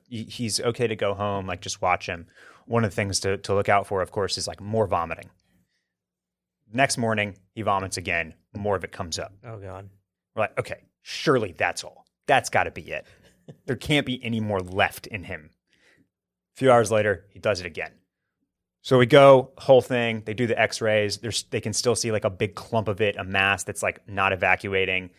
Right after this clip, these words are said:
Speaker 1: gonna go into his intestines and, and, and potentially do way more damage if they, if they let it go on for too much longer. Next thing you know, we're driving thirty minutes up to Round Rock for, uh, major surgery on a
Speaker 2: Holy
Speaker 1: Saturday afternoon.
Speaker 2: man.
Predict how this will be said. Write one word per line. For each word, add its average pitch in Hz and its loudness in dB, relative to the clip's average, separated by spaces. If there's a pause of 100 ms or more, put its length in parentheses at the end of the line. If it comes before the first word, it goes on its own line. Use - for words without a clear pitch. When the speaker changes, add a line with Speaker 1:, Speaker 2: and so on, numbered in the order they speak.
(640)
Speaker 1:
gonna 110 2
go 104 0
into 101 -6
his 95 -4
intestines 92 -6
and, 90 -12
and, 92 -12
and 92 -12
potentially 98 -8
do 98 -10
way 92 -2
more 92 -4
damage 92 -4
if 98 -8
they, 90 -2 (100)
if 101 -10
they 95 -6
let 92 -2
it 90 -4
go 92 -4
on 90 -6
for 92 -14
too 101 -12
much 90 -10
longer. 101 -4 (880)
Next 127 0
thing 127 -4
you 113 -2
know, 104 2
we're 98 -4
driving 98 0
thirty 104 0
minutes 95 -4
up 92 -8
to 98 -6
Round 87 -2
Rock 85 -6
for, 87 -4
uh, 85 -4
major 107 -2
surgery 113 -2 (180)
on 131 -6
a - -4 (260)
Speaker 2:
Holy 110 4
Speaker 1:
Saturday 110 6
afternoon. 107 0
Speaker 2:
man. 151 -2